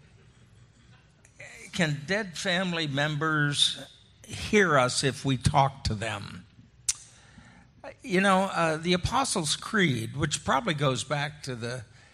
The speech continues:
fir-, maybe the second century, so in the one hundreds A D,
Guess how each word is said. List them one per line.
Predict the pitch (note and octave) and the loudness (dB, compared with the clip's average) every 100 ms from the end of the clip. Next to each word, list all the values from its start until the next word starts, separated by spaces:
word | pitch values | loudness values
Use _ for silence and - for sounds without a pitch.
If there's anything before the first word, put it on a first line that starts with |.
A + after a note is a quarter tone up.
| - _ | -20 _
fir-, | - F#3 - - - | -8 -8 -8 -18 -10
maybe | F3+ G3+ G3 | -2 0 0
the | D3+ D3+ | -2 0
second | - F3 D3+ C#3 A2 | 4 2 2 -2 -2
century, | C#3+ C3 A#2 A#2 A#2+ B2 - - | -2 -2 -4 -8 -10 -14 -18 -18
so | B3 C#3+ C#3 | -10 -4 -2
in | C#3 D#3 D3 | -2 0 2
the | B2+ | 0
one | B2+ D3 C#3 | 0 -2 0
hundreds | A#2+ C#3 A2+ G#2+ A2 - - - | -2 -4 -6 -10 -10 -10 -10 -10
A | C3 A2 | -10 -8
D, | A2+ A#2 A2+ | -6 -8 -8